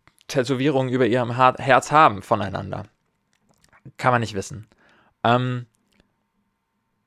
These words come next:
so, jetzt haben wir noch zwei Minuten. Das wird eine ganz schön interessante Angelegenheit. Vielleicht, ähm, mal gucken, was ich in, in, in einer Minute vierzig noch hinkriege,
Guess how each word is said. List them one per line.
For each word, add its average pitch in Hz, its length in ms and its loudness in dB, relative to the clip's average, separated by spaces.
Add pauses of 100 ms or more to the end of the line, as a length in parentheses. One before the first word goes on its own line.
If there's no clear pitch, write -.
(420)
so, 131 260 6
jetzt 107 160 2
haben 151 80 4
wir 165 60 2
noch 135 100 4
zwei 147 220 2
Minuten. 139 500 -4 (260)
Das 101 120 -10
wird 135 120 -2
eine 131 80 -4
ganz 127 180 0
schön 143 100 -4
interessante 135 460 -2
Angelegenheit. 101 580 -2
Vielleicht, 127 600 0 (380)
ähm, 113 400 -4 (140)
mal 113 160 -4
gucken, 151 260 -6
was 123 140 -2
ich 123 160 -8
in, 120 180 -6
in, 113 300 -6
in 110 200 -6
einer 127 220 0
Minute 127 340 -6
vierzig 143 460 -4
noch 113 160 -8
hinkriege, 127 640 -4